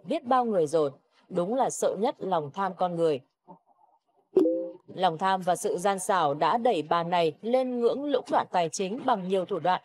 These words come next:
gây hậu quả nghiêm trọng và khó khắc phục. Pháp luật nghiêm minh. Cùng với bản án dành cho bị cáo Trương Mỹ Lan, Tòa án Nhân dân Thành phố Hồ Chí Minh cũng đã tuyên án đối với tám mươi lăm bị cáo khác liên quan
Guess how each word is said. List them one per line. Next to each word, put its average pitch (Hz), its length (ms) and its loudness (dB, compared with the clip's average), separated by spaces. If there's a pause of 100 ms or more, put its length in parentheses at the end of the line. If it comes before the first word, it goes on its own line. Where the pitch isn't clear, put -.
(160)
gây 208 140 2
hậu 202 200 -2
quả 170 180 2
nghiêm 233 260 -2
trọng 185 240 0 (440)
và 185 160 2
khó 185 240 0
khắc 320 240 -2
phục. 220 180 2 (520)
Pháp 294 140 0
luật 240 180 2 (120)
nghiêm 202 220 0
minh. 196 200 0 (1300)
Cùng 247 160 4
với 226 160 4
bản 247 200 2
án 185 260 0
dành 202 260 2
cho 208 200 2
bị 190 220 0
cáo 185 220 4
Trương 233 220 -2
Mỹ 208 100 0
Lan, 214 280 2 (280)
Tòa 220 140 4
án 233 160 -2
Nhân 285 160 0
dân 277 240 0
Thành 185 180 -4
phố 180 160 2
Hồ 233 140 2
Chí 196 160 -4
Minh 220 260 0
cũng 226 240 2
đã 226 160 2
tuyên 233 240 2
án 190 320 0
đối 208 180 4
với 202 240 2
tám 220 260 0
mươi 285 80 -2
lăm 269 180 -2
bị 202 180 -4
cáo 180 140 0
khác 320 280 -4 (100)
liên 247 260 0
quan 233 260 2